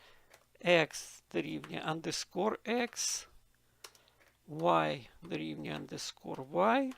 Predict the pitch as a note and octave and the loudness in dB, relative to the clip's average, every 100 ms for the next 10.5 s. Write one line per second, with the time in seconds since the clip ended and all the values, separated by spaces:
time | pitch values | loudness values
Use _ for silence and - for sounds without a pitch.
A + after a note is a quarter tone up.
0 | _ _ - _ _ - D3+ C#3+ D3 A#3 | _ _ -20 _ _ -14 -10 -6 -2 -2
1 | F#3+ E3 E3 F#3 G3 F#3+ G3+ G3+ - _ | -2 -4 -4 -4 -4 -4 -4 -6 -12 _
2 | D#3+ D#3+ D#3 - - F3+ F3 C#3+ - D#3 | -10 -8 -8 -8 -4 -2 -2 -2 -6 -8
3 | - - - - _ _ _ _ _ - | -10 -20 -20 -20 _ _ _ _ _ 2
4 | G#3 C4+ - G3 - F#3 - A3 A#3+ B3+ | 6 6 4 0 2 -2 2 2 6 4
5 | G#3+ G3+ G3+ G3+ G#3 G#3 G3 E3 D3 - | 6 4 4 4 4 4 4 4 2 -4
6 | - - - - - D3+ G#3+ A3+ - G3+ | -18 -20 -20 -20 -18 6 12 12 10 2
7 | D#3 D3 G3 G3+ F#3+ - E3 - G3 C4+ | 0 4 10 10 10 6 -2 0 4 4
8 | C#4+ - - B3 C4 - - G#3 F#3 - | 4 4 6 6 4 -2 -4 -4 -4 -4
9 | E3 C#3+ - - A3+ A#3+ - F#3+ E3 F3+ | -6 -4 -2 8 8 6 4 4 4 -2
10 | D3 D3 - - - | -2 -4 -8 -14 -16